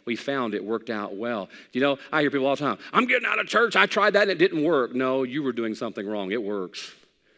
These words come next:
"I don't know what you're bringing that book. That book was written two thousand years ago. It just doesn't work." No, no, no. There's nothing wrong with the book. There's something wrong with you. You just didn't acknowledge it.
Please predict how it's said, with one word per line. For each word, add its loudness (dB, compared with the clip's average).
"I 6
don't 6
know 6
what 6
you're -10
bringing 2
that 2
book. 6
That 6
book 6
was 4
written 2
two 2
thousand 4
years 2
ago. 6
It 4
just 2
doesn't 4
work." 6
No, 4
no, 4
no. 0
There's 4
nothing 6
wrong 6
with 6
the 4
book. 4
There's 2
something 4
wrong 6
with 6
you. 4
You -2
just 2
didn't 6
acknowledge 8
it. -2